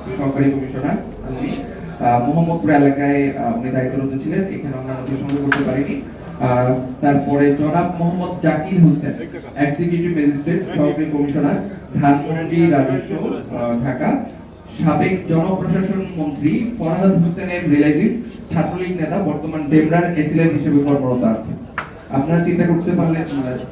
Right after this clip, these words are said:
মানে, দেখলেই চিন্তা করতে পারবেন, ছাত্রলীগ নেতা হিসেবে, আহ, ভূমিকায় ছিলেন, ডেমরার এসএলএফ হিসেবে রানিং কর্মরত আছেন এখনো পর্যন্ত সাবেক জনপ্র-, জনপ্রশাসন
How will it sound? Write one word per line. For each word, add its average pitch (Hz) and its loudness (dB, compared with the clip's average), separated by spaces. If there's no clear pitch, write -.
মানে, 135 6
দেখলেই 180 4
চিন্তা 185 0
করতে 156 0
পারবেন, 127 2
ছাত্রলীগ 196 4
নেতা 170 -4
হিসেবে, 180 -4
আহ, 123 -4
ভূমিকায় 170 4
ছিলেন, 185 6
ডেমরার 160 4
এসএলএফ 202 4
হিসেবে 208 2
রানিং 139 0
কর্মরত 147 4
আছেন 131 -2
এখনো 143 -6
পর্যন্ত 139 -2
সাবেক 170 0
জনপ্র-, 156 -2
জনপ্রশাসন 160 2